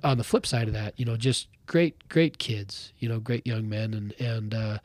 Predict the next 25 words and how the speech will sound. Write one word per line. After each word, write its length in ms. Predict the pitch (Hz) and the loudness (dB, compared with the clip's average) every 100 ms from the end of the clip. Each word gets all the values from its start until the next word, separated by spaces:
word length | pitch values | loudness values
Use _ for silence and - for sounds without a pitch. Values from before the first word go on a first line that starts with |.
| - - - _ - | -12 -20 -20 _ -2
you 80 | 131 | 2
know, 120 | 120 | 2
so, 380 | - 117 113 107 - - | 0 0 -2 -4 -10 -8
um, 360 | 113 110 104 - - - - - | -6 -4 -8 -16 -20 -20 -10 -4
I, 240 | 117 113 | -2 -2
I 20 | |
still 300 | 113 - 135 | -2 2 2
love, 560 | 123 123 123 113 - - - - | 4 4 4 2 -6 -16 -16 0
love 200 | 123 113 | 0 2
coaching. 300 | 127 127 123 | 2 4 4
That's 140 | 117 123 | 2 2
what 100 | 120 | 2
I 20 | |
always 160 | 117 | 2
say. 100 | - | 0
I'll 120 | 113 113 | -2 -2
quit 200 | 117 - | -4 -2
coaching 340 | 120 - 113 | -2 -2 -2
when 120 | 110 | -2
I'm 100 | 107 | -2
not 240 | 110 110 - _ | -2 -4 -6 _
having 240 | - 117 107 | -4 -2 -2
fun 240 | 117 110 | -2 -2
anymore. 380 | 113 110 110 113 | -2 -2 0 -2
And, 160 | 110 | -2